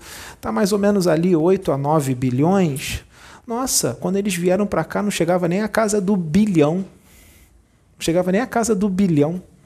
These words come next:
Tava na casa do milhão e poucos milhões. Muito poucos milhões,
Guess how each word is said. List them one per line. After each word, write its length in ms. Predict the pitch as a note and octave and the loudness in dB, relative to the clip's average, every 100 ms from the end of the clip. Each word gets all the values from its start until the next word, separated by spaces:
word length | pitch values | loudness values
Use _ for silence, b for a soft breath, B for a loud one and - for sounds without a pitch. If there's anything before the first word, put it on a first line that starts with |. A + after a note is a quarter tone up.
| B B B B B B | B B B B B B
Tava 200 | - E3 | -4 -2
na 120 | F#3 | 0
casa 280 | F#3 G3+ G3+ | 0 0 0
do 140 | G3 A3 | 0 2
milhão 500 | A#3+ A#3 D#3+ D#3 F3+ - | 2 4 2 0 -4 -6
e 100 | F#3 | -6
poucos 480 | - C#4 C#4+ C4+ D#3 | -4 -2 -2 -2 -2
milhões. 680 | D3+ C3+ C3 B2+ C3+ - - b b b b _ - | -2 -2 -2 -4 -10 -14 -18 b b b b _ -8
Muito 260 | C4 D4+ | -8 -8
poucos 420 | - F3+ F3 D#3+ | -2 0 0 -4
milhões, 680 | C#3 C#3 C3 C#3+ D3+ D#3 - | -2 -2 0 0 -2 -6 -14